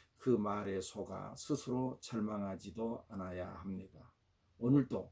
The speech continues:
사람의 말이 아닌 하나님의 메시지를 붙들어야 합니다. 사람의 말,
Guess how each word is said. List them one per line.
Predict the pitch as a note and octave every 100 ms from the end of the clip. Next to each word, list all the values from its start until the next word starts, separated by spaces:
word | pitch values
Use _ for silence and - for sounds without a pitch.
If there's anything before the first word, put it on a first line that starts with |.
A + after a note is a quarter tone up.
| - - - -
사람의 | - - C3+ B2 A#2 A2
말이 | G#2+ G#2+ G#2
아닌 | G2 G2 G2 A#2 D3 C3+ -
하나님의 | - - C3 D3 E3+ D#3+ B2+
메시지를 | A2 G#2+ A#2 F#2+ G2+ A#2 B2 B2
붙들어야 | G2 - G#2 G2 G2 G#2 A#2 A2+
합니다. | G2 G2 F#2+ - - - -
사람의 | - A#2 G#2+ G2 F#2+
말, | F2+ G2+ B2 C3+